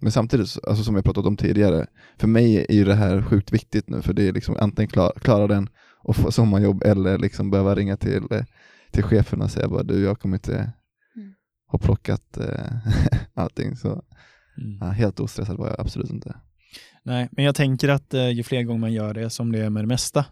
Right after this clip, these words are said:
Speaker 3: desto säkrare och bekvämare blir man. Sen är det ju en,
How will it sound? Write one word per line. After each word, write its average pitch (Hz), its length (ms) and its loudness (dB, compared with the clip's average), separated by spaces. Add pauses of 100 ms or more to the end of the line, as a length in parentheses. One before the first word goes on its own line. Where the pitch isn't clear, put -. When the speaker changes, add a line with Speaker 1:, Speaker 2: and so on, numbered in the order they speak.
(160)
Speaker 3:
desto - 420 -14 (220)
säkrare 107 560 -4
och 107 200 -10
bekvämare 117 520 -6
blir 107 140 -6
man. 120 240 -6
Sen 135 180 2
är 135 80 4
det 127 60 2
ju 127 80 2
en, 117 200 0